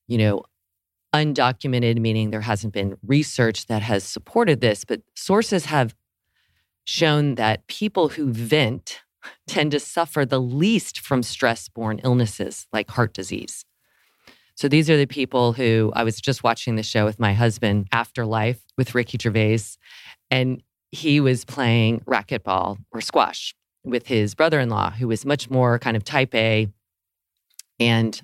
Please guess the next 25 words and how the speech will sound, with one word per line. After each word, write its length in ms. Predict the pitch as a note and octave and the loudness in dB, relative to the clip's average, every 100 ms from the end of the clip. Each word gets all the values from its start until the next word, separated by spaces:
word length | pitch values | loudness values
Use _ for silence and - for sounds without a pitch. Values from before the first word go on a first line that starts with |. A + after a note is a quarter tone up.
| - | -4
tightly 280 | C3+ B2 A#2+ | -2 0 0
wound. 460 | A2+ A2 A2 A#2+ - - - - _ _ - _ | 2 2 2 0 -8 -20 -20 -20 _ _ -20 _
And 220 | - B2 A#2+ | -2 0 0
he 140 | C3+ | -2
had 420 | A#2+ A#2+ A2 A2 - _ _ | 2 4 6 4 -4 _ _
a 40 | C3+ | 0
minor 520 | B2 B2 A#2 A2+ G#2+ | 2 4 4 2 0
heart 500 | - B2 A2+ - - _ _ | -2 0 0 -2 -16 _ _
attack, 760 | - - - - G2+ G2+ - _ _ _ | -8 -8 -8 0 0 0 -10 _ _ _
or 120 | A2+ | -8
the, 100 | - - _ _ | -8 -12 _ _
or 160 | C3+ A#2+ | 0 2
the 240 | A2 G#2 | 0 -2
kind 180 | - A#2 | -2 -2
of 140 | G2+ - | -2 -8
first 380 | - - F3 D#3 | -18 -2 0 0
stage 440 | - C3+ A#2+ G#2+ - | -2 2 2 0 -2
of 120 | A2+ | -2
what 140 | A#2+ | 0
a 20 | G#2+ | 2
heart 180 | A2 | 2
attack 300 | G2+ G2+ F2+ | 0 0 -2
would 120 | - F#2+ | -2 -4
be 120 | G2+ | 0
like. 320 | F#2+ F2+ | 0 -2